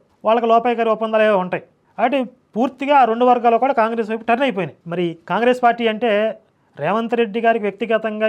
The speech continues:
ఏబీవీపీ, ఆర్ఎస్ఎస్ మూలాలు ఉన్నప్పటికీ అది పక్కాగా కాంగ్రెస్ అని ముద్ర పడేలాగా దాని వ్యవహార శైలి, అంటే జాతీయ స్థాయిలో వాళ్ళ నాయకుల వ్యవహార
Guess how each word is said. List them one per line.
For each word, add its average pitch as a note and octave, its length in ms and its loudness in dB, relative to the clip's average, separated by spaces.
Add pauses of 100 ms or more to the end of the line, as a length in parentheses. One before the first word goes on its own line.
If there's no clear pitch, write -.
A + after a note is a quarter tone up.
(160)
ఏబీవీపీ, G#3 540 -4
ఆర్ఎస్ఎస్ G3 520 -4
మూలాలు F#3+ 280 2
ఉన్నప్పటికీ A#3 480 -2 (480)
అది E3+ 120 -4
పక్కాగా B3+ 460 2 (360)
కాంగ్రెస్ A#3 800 2 (140)
అని F#3+ 100 -6
ముద్ర F3+ 360 -2
పడేలాగా A#3 600 2 (480)
దాని F3 180 -2
వ్యవహార G3+ 420 2
శైలి, F#3+ 220 -4
అంటే G3 120 -2
జాతీయ A3 460 0
స్థాయిలో A3 400 -2
వాళ్ళ G3 160 2
నాయకుల G3+ 320 -2
వ్యవహార F#3+ 340 0